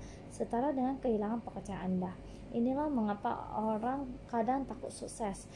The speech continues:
Untuk alasan yang sama, mereka takut gagal. Konsekuensi yang akan menjad-, mereka jalani rupanya mengancam keyakinan mereka tentang identitas diri mereka sendiri. Anda menghindari menulis skenario yang sejatinya adalah mimpi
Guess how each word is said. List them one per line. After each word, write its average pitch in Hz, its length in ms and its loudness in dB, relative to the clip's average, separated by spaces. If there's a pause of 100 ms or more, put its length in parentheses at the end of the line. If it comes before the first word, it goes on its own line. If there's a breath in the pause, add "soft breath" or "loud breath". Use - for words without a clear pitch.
(300 loud breath)
Untuk 240 240 4
alasan 240 480 0
yang 226 80 4
sama, 214 400 0
mereka 240 400 0
takut 220 240 0
gagal. 175 480 -2 (480 loud breath)
Konsekuensi 240 800 2
yang 220 240 2
akan 254 240 2
menjad-, 196 480 4 (160)
mereka 226 400 4
jalani 214 720 4
rupanya 226 320 2
mengancam 214 480 2
keyakinan 208 400 0
mereka 190 320 0
tentang 254 240 0
identitas 196 720 0
diri 196 320 2
mereka 180 320 0
sendiri. 170 480 -4 (640 loud breath)
Anda 294 240 4
menghindari 226 720 4
menulis 208 480 2
skenario 220 560 4
yang 226 80 2
sejatinya 196 640 0
adalah 196 320 2 (320 loud breath)
mimpi 208 560 4